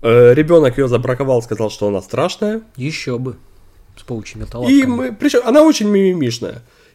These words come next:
Speaker 1: И мы ее спрятали, а в этом году у меня сын пришел с садика и говорит: «У нас же будет Хэллоуин?»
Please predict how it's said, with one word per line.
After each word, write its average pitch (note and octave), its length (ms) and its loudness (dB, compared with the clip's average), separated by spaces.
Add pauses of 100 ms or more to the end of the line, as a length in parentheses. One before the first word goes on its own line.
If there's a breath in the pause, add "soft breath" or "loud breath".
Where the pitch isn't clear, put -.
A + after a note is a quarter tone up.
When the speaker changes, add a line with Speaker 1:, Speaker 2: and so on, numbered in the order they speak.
(120)
Speaker 1:
И A3+ 380 -2
мы F4+ 180 0
ее D4+ 320 2
спрятали, A3 680 -2
а G3+ 100 0
в F3+ 100 -4
этом D4+ 320 -2
году G3+ 220 -4
у C#4 280 -4
меня A3+ 380 -4
сын B3 320 -4
пришел G3+ 420 -4
с - 80 -14
садика A#3 500 -6
и E3 60 -10
говорит: F3+ 340 -10
«У C3+ 60 -8
нас C#3 160 -4
же A#2 100 -6
будет G#3+ 240 -8
Хэллоуин?» C#3+ 480 -4